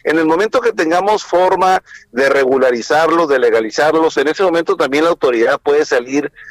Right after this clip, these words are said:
a secuestrar aquellos vehículos que no hay la intención de importarlos, ¿no? Es una oportunidad que se va a dar, se va a determinar un plazo X, es algo que venimos viendo con el área de economía, con el área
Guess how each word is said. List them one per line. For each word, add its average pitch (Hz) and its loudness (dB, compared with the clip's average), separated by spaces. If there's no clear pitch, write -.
a 123 -2
secuestrar 147 0
aquellos 165 0
vehículos 165 0
que 131 -4
no 143 0
hay 151 2
la 165 0
intención 123 -2
de 139 0
importarlos, 135 -2
¿no? 107 -8
Es 123 -4
una 160 0
oportunidad 123 0
que 123 -4
se 104 -2
va 117 2
a - 2
dar, 170 0
se 113 -2
va 110 2
a 127 2
determinar 117 -2
un 131 -2
plazo 117 0
X, 160 -2
es 143 -4
algo 156 0
que 156 0
venimos 143 0
viendo 185 0
con 214 0
el 147 0
área 143 2
de 143 4
economía, 131 -2
con 123 -4
el 110 -2
área 117 0